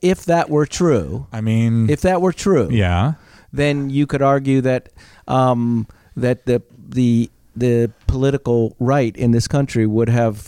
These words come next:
Speaker 1: spent a lot of time and energy working with the youth to inculcate them with the ideas that they have.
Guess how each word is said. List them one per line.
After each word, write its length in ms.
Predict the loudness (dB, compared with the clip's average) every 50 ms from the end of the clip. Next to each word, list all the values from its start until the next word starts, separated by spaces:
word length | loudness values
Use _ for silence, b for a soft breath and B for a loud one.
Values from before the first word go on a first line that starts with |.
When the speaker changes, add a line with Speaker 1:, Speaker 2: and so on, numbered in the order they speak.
| -14 -10
Speaker 1:
spent 300 | -8 -6 -4 -2 -2 -2
a 20 | 0
lot 320 | 0 0 0 2 2 0
of 80 | -2 -2
time 300 | -2 -2 -2 0 0 0
and 100 | 0 0
energy 600 | 0 0 0 -2 -2 0 0 0 2 0 -2 -4 _ _
working 480 | -2 0 0 0 -2 -2 -2 -2 0 0
with 140 | 0 0 0
the 100 | 0 0
youth 320 | 2 2 2 0 -2 -4
to 240 | -4 -2 0 0 0 -2
inculcate 560 | -2 -2 -2 -2 -2 -4 -2 -2 -4 -2 -2
them 160 | -2 -2 0
with 180 | 0 -2 -2 -2
the 160 | -4 -6 -4 -2
ideas 520 | -2 -2 -2 0 0 2 2 2 0 -2
that 220 | -2 -4 -4 -2
they 160 | 0 0 0 2
have. 280 | 2 0 0 -2 -4